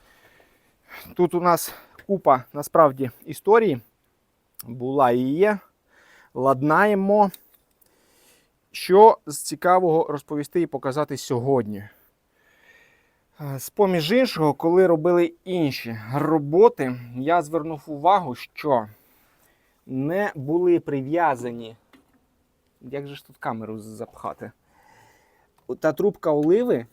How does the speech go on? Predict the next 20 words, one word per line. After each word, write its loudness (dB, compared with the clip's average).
не -8
була 2
прив'язана -4
до 4
бонки. 2
І -2
оцей -2
рукав, 2
що -8
ви 0
бачите, 0
свіженький, -4
так, -4
з -20
хомутиками, -10
на -8
білючках, -10
все -10
як -10
слід, -8